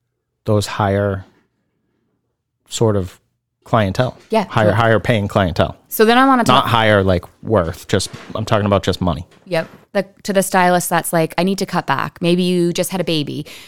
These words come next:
Speaker 2: Maybe you have life changes and you're like, "I can't work four days behind the chair anymore." You're in a prime position to raise your prices and cut down your hours and either make the same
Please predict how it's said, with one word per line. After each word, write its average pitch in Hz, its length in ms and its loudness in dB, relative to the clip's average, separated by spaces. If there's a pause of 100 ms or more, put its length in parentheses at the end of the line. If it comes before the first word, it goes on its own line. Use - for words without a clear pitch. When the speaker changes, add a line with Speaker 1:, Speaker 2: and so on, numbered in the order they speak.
(100)
Speaker 2:
Maybe 180 220 0
you 180 180 0
have 180 140 -2
life 170 200 -2
changes 156 360 -6
and 151 120 -4
you're 151 100 -4
like, 151 180 -6
"I 160 100 -4
can't 190 360 -6
work 165 420 -4
four 165 300 0
days 151 340 -2 (160)
behind 156 300 -2
the 147 40 -8
chair 170 220 -2
anymore." 139 400 -6 (800)
You're 247 360 6
in 196 160 0
a 175 80 0
prime 226 800 4
position 143 760 -2 (500)
to 196 180 -2
raise 190 480 2
your 208 160 0
prices 180 680 -2
and 160 160 -4
cut - 340 -4
down 180 280 2
your 160 240 -2
hours 170 720 2
and 180 140 0
either 175 260 0
make 185 400 -2
the 214 140 -4
same 175 720 2